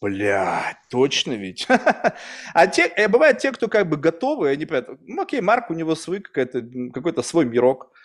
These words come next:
он чё-то там нафантазировал сам себе, ну, мне не составит труда с ним поиграть. То есть люди пластичны, их очень редкое такое количество людей. То есть сейчас вопрос в том, что если тебе, внутри тебя, вот в этот момент времени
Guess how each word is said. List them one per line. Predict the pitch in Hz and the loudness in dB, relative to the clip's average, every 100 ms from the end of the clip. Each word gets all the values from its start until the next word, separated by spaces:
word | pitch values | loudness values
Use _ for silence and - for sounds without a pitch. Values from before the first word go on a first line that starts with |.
| - _ | -20 _
он | 147 156 135 113 | 2 2 2 -4
чё-то | 120 131 | -6 -4
там | 117 113 | -2 -2
нафантазировал | 117 123 120 120 135 127 120 | -2 -8 -6 -2 2 4 2
сам | 113 117 | 0 -6
себе, | 113 127 131 | -6 -4 -4
ну, | 220 330 | -2 -4
мне | 269 285 | -2 0
не | 254 | 0
составит | - - 226 196 190 | -2 -2 0 0 -2
труда | 165 165 | 2 2
с | 165 | 2
ним | 139 | -8
поиграть. | 123 117 120 113 - | -4 -4 0 -2 0
То | |
есть | 117 180 | -6 -4
люди | 202 156 | -6 -6
пластичны, | - 151 - 277 240 - | -2 -2 -2 -6 -6 -6
их | 151 - | -6 0
очень | 220 160 131 | 0 0 -6
редкое | 123 127 - 110 | -2 -2 -2 -10
такое | 101 107 | -12 -10
количество | 98 101 95 - 101 | -8 -8 -10 -12 -12
людей. | 98 101 | -10 -2
То | 147 | -2
есть | 143 - - | -2 -16 -14
сейчас | - 175 233 - | -6 2 2 2
вопрос | 202 208 190 | -2 0 2
в | 214 | 2
том, | 190 | 0
что | - 139 - - | 0 -2 -4 0
если | 214 220 208 | 0 0 -10
тебе, | 185 175 196 - | -10 -4 -4 -4
внутри | 131 170 180 208 | -12 -10 -8 -8
тебя, | - 156 165 117 104 - _ | -8 0 4 4 0 -6 _
вот | 147 151 | -2 2
в | 180 | 2
этот | 190 170 | 0 -4
момент | 170 165 151 | -6 -6 0
времени | 160 135 104 | 0 0 -6